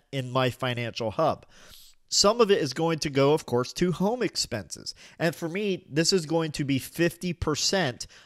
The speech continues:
of that thirty-four percent. So if, if,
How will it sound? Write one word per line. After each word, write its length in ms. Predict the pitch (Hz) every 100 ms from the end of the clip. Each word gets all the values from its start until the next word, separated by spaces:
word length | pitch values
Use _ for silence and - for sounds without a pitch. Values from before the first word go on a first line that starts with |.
| - _
of 340 | 151 156 156 147
that 400 | 143 139 135 -
thirty-four 880 | - 131 127 117 - 117 120 117 - _ -
percent. 500 | 117 - 185 113 -
So 380 | - 151 143 - - -
if, 200 | 127 - -
if, 240 | 151 -